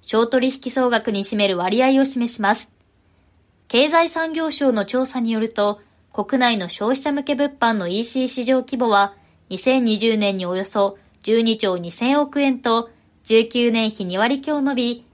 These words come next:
イーシー化率は八パーセントと一ポイント強上昇しました。食品、飲料種類が三パーセントにとどまる一方、書籍と映画音楽ソフトは四十三パーセントに達するなど、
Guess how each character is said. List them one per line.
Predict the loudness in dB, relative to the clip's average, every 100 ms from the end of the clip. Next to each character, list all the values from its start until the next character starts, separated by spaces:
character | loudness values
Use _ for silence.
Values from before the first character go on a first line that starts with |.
| _ _
イ | -4 -2
ー |
シ | -2 -6
ー |
化 | -2 -4
率 | -2 0
は | 0
八 | 0 -6 -4
パ | 0
ー | 0
セ | 0
ン | -4
ト | -2
と | 0 -2 -4 -10
一 | -10 -4
ポ | -2
イ | -2
ン |
ト | -6
強 | -4 -2 2
上 | 2 2
昇 | 0 -4
し | -4
ま | -6
し | 0
た。 | 0 0 -6 _ _ _ _ _ _ _ _ _
食 | -6 -6 -6
品、 | -2 -2 -2 -6 _ _
飲 | -2 0 4
料 | 4 2
種 | -2 2
類 | 4
が | 4 0
三 | 0 0
パ | 2 2
ー |
セ | 0
ン | -4
ト | 0
に | -2 -2
と | -2
ど | 2
ま | 2
る | 2
一 | -2 -4 0
方、 | 2 2 -6 _ _ _ _
書 | -8
籍 | -6 -6 -6
と | 0 0 0 _
映 | 2 4
画 | 4 4
音 | 4
楽 | 0 -4
ソ | -8
フ | -10
ト | -4
は | -2
四 | 0 0 0
十 | -2
三 | 0 -2 0
パ | 0
ー | 0
セ | -2
ン | -4
ト | -4
に | -4
達 | -6 -8
す | -6
る | -4 -2
な | 0
ど、 | 0 -2